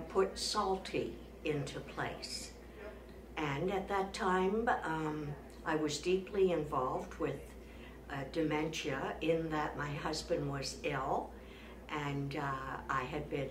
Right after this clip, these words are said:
attending several support groups, and because I'm active and stay abreast of how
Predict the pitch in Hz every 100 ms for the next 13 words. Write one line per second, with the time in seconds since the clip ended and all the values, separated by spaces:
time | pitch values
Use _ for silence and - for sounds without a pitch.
0 | - 143 139 - 156 151 147 139 131 -
1 | - - - 214 196 190 170 - 156 -
2 | 196 190 - 131 127 127 135 135 131 -
3 | 151 151 - 135 135 139 - - - -
4 | - - - 151 156 - - 147 143 -
5 | - - - - - - 135 131 - -
6 | - 151 147 139 147 160 165 165 - 165
7 | - - 147 143 139 143